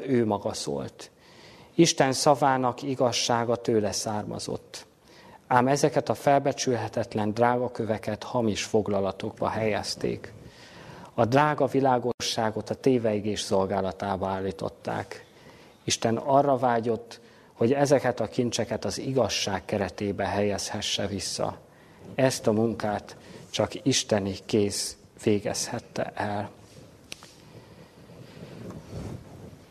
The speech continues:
Krisztus tehát valóban szerette volna megértetni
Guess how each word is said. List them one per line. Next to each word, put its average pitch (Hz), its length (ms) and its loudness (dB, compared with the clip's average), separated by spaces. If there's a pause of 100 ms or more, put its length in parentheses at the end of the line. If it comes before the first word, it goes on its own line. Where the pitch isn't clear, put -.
(600)
Krisztus 156 540 6
tehát 143 500 4 (160)
valóban 139 680 6
szerette 151 520 2
volna 131 360 2
megértetni 120 920 0